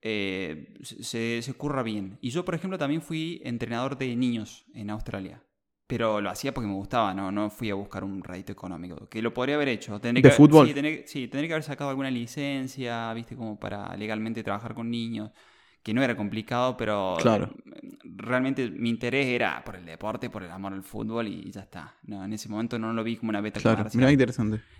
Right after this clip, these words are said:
Speaker 1: Pero se puede.
Speaker 2: Bueno, pero alguien que es profe de educación física o que tiene experiencia en eso le puede llegar a interesar.
Speaker 1: Sí, loco, súper bien.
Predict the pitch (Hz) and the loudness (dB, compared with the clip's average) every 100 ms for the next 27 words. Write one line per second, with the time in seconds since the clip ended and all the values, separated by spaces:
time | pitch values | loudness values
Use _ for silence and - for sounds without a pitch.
0 | - 113 110 127 110 139 110 113 - 165 | -6 -2 -2 -4 0 0 0 -4 6 10
1 | 151 123 120 156 147 113 123 - 139 135 | 10 12 12 12 10 8 4 6 10 12
2 | 131 127 117 - 120 139 131 131 113 113 | 12 12 10 8 6 8 6 6 6 6
3 | 110 107 107 110 120 120 - 107 120 131 | 6 4 4 6 6 6 6 6 8 8
4 | 120 101 95 95 92 101 104 120 131 139 | 6 6 4 0 0 2 8 8 12 12
5 | 123 98 98 104 - 110 104 98 101 113 | 12 12 6 2 6 8 8 4 4 6
6 | 113 110 98 - 123 120 143 110 117 - | 8 6 4 6 6 4 -2 -4 -8 -12
7 | 117 92 95 123 101 123 | -12 -8 -6 -6 -8 -14